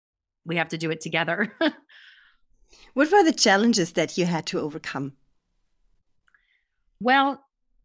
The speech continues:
Speaker 1: I would say there's been quite a few, so I'd love to get into them. I think, first of all, I went through a,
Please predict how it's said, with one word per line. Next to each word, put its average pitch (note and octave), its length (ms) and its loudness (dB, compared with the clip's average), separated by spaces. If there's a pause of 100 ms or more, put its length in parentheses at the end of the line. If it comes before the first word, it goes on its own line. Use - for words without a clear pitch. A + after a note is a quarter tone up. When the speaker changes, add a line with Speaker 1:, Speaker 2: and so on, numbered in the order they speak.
(280)
Speaker 1:
I C4+ 140 -2
would F4+ 160 -4
say C4+ 320 -2
there's B3 300 -4
been B3+ 200 -4
quite A#3+ 220 -2
a B3 60 -4
few, F#3+ 400 -2
so G3+ 260 -2
I'd G3 160 0
love G#3 160 -2
to G3 260 -4 (200)
get G3+ 120 0
into F3+ 520 -2
them. D3+ 420 -4 (140)
I G#3 40 -4
think, C#4+ 240 -2
first - 300 -2
of A3 100 -4
all, F3+ 360 2
I F#3+ 80 0
went A3+ 240 -2
through A3 420 -2
a, D#3+ 600 -4